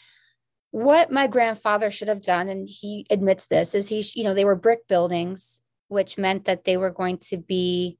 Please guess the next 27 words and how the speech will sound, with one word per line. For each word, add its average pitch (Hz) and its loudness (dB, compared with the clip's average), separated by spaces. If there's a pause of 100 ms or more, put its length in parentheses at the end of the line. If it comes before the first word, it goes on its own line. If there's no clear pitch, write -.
(140)
you 190 -2
know, 170 2
retain 202 -2
the 202 0
heat 202 -4
in 180 2
the 165 0
winter 254 -2
and 285 0
be 220 -4
cool 196 -2
in 185 -2
the 175 -4
summer. 165 -8
And 180 2 (460)
he 214 -4
built 220 4
these 202 -2
state-of-the-art 196 0 (100)
glass 180 -2
facilities, 170 -6
and 170 -4
he - -10
just 202 -2
really 214 0
made 185 0
this 175 -2